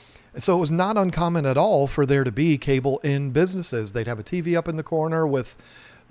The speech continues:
where I live, Fox News or, you know, C N N or something up on the T V. So I assumed the cable in this business was broken. So I grab my tools and I go in, I start walking in. Well, Art is in his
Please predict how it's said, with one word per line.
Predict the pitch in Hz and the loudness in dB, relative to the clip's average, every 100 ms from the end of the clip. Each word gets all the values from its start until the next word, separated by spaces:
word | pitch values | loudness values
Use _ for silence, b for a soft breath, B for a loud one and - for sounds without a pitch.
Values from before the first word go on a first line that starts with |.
| - _ _ | -20 _ _
where | - 123 117 | -12 -4 2
I | 120 139 | 6 6
live, | 135 135 131 | 6 2 2
Fox | 143 160 - | 2 2 2
News | 165 175 165 165 143 | 6 8 8 6 4
or, | 127 123 117 B B | 2 0 -2 B B
you | 160 143 | -6 -2
know, | 127 127 180 | 0 -2 -4
C | - - 202 | -6 0 2
N | 175 | 4
N | 170 175 | 4 4
or | 156 | 2
something | 175 160 147 | 2 0 -2
up | 143 | -2
on | 143 | -2
the | 131 | -4
T | 113 127 | -4 -4
V. | 131 233 139 135 b b b b b b | -2 0 0 -2 b b b b b b
So | 156 | 0
I | 147 233 | 2 2
assumed | 175 - 214 233 170 151 143 117 - | 0 2 6 6 6 2 -2 -6 -6
the | - | -2
cable | 175 165 160 151 | 2 4 4 2
in | 147 | 2
this | 139 - - | 0 -4 -8
business | 127 127 123 110 | -6 -4 -4 -8
was | 117 | -10
broken. | 92 113 104 - - _ b b b b | -8 -8 -8 -12 -20 _ b b b b
So | - 139 135 120 120 b b b b _ _ 135 | -2 2 2 2 -4 b b b b _ _ -4
I | 127 | 0
grab | 123 127 160 | 4 4 6
my | 180 | 2
tools | 175 135 131 - - _ _ _ _ - | 2 0 0 -4 -10 _ _ _ _ -6
and | 120 | -2
I | 113 | -2
go | 123 139 139 | 2 4 4
in, | 131 135 | 2 0
I | 127 | 0
start | - 147 139 | 2 0 0
walking | 131 131 135 123 | -2 -2 -2 -4
in. | 113 107 - | -4 -6 -8
Well, | 120 117 - | -6 -4 2
Art | 151 175 - | 4 4 2
is | 143 117 | 0 0
in | 131 131 | 0 -2
his | 123 120 117 - | -2 -2 -4 -8